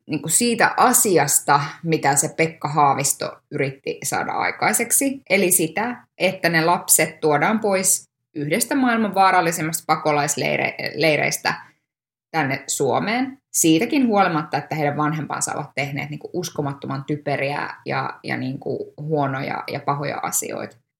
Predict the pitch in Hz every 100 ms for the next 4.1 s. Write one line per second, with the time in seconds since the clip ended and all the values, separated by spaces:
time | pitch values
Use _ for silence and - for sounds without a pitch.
0 | - 165 - - 294 311 226 196 208 170
1 | 147 156 165 165 - 143 139 131 135 123
2 | - - 139 127 131 127 - - - _
3 | _ 185 - - 262 294 330 285 220 -
4 | -